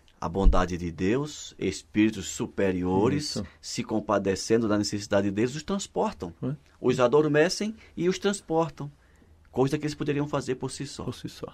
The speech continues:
Speaker 2: É muito interessante essa colocação. Então, para que a gente possa dar continuidade aqui, ó.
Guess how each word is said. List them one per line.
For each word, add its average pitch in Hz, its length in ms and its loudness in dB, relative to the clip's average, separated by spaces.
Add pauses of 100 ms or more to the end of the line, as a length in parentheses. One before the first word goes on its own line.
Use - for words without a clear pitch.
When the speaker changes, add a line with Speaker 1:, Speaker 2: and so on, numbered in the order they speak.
(120)
Speaker 2:
É 117 100 -4
muito 127 320 2
interessante 120 880 -2 (160)
essa 117 240 -2
colocação. 110 640 0
Então, 117 220 -2
para 120 160 -2
que 120 100 -4
a 117 60 0
gente 110 260 -4
possa 113 460 -4 (260)
dar 113 160 0
continuidade 107 680 -2
aqui, - 180 -8
ó. - 40 -6